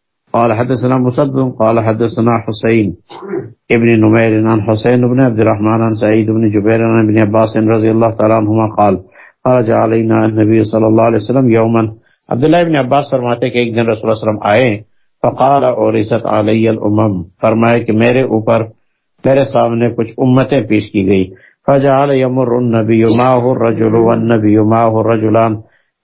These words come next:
ایسا نبی بھی گزرا ہے کہ اس کے ساتھ ایک آدمی جا رہا ہے، ایسا نبی بھی گزرا ہے کہ دو بندے ساتھ جا رہے ہیں، والنبی معه الرهط، ایسا نبی بھی گزرا ہے جس کے ساتھ کوئی لشکر، ایک جماعت تھی، رہط یہ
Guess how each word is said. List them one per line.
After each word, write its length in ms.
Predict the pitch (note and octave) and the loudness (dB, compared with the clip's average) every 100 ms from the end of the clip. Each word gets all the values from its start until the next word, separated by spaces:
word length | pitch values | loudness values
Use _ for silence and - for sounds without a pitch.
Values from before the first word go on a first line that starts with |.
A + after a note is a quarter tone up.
| _ | _
ایسا 280 | D3 D#3+ F3+ | -2 0 0
نبی 280 | E3+ C3+ D#3 | 0 0 2
بھی 120 | D3+ B2+ - | 0 -2 -6
گزرا 300 | A#2+ B2 C#3 | -4 0 2
ہے 80 | D#3 | 0
کہ 220 | C3 A#2 - | -2 -4 -6
اس 200 | A2 - | -10 -4
کے 300 | A2 G#2+ A2+ | -4 -2 0
ساتھ 200 | A2+ A2 | 0 0
ایک 220 | B2+ B2+ A#2 | -2 0 0
آدمی 280 | G#2 G#2 | -2 -2
جا 200 | G2+ F2+ | -2 -2
رہا 80 | F2 | -4
ہے، 140 | F#2 A#2+ | -4 -4
ایسا 200 | A2+ C3+ | -2 0
نبی 260 | A2+ G#2+ | 2 2
بھی 80 | G#2+ | 2
گزرا 280 | G#2 G#2+ A#2 | 2 2 2
ہے 100 | A#2 - _ _ _ | 0 -6 _ _ _
کہ 80 | A#2+ | -6
دو 240 | G#2 B2 B2 | 0 0 2
بندے 340 | G#2+ G#2+ A2 | 0 0 -2
ساتھ 260 | A2 A#2 G#2+ | 0 -2 0
جا 200 | A2+ A2+ | 0 0
رہے 80 | A2+ | 0
ہیں، 80 | A2+ | 0
والنبی 540 | A#2 A#2 A#2 A2+ C3 | 0 0 0 2 2
معه 500 | B2 C3 C3+ C3 B2 C3+ C#3 A#2+ | 2 2 2 2 2 0 0 0
الرهط، 380 | A#2+ C3 A#2 - A2 A2 - _ _ | 0 0 -2 -2 -2 -4 -12 _ _
ایسا 280 | C3+ C3+ D3 | -4 -2 0
نبی 260 | C#3 B2 B2 | 0 2 2
بھی 100 | B2 | 2
گزرا 360 | G#2+ G#2+ A2 | 2 2 2
ہے 100 | A#2 A2 - _ _ | 2 -2 -10 _ _
جس 160 | A#2+ C3 | -4 -2
کے 60 | C3+ | -4
ساتھ 320 | - A#2 A2+ | -2 -2 0
کوئی 120 | A#2 | 0
لشکر، 420 | A2 A2 - C3 B2 B2 - _ _ - | 0 0 -2 -2 -2 -4 -16 _ _ -4
ایک 200 | A#2 A2 | -2 0
جماعت 460 | G#2+ G#2+ A#2 A2+ | 0 0 0 -2
تھی، 160 | - A2 G#2+ - | -2 -2 -4 -6
رہط 300 | A2+ C3+ D3 - _ _ _ _ _ - | -2 0 0 -4 _ _ _ _ _ -4
یہ 220 | A#2+ C#3 | 0 0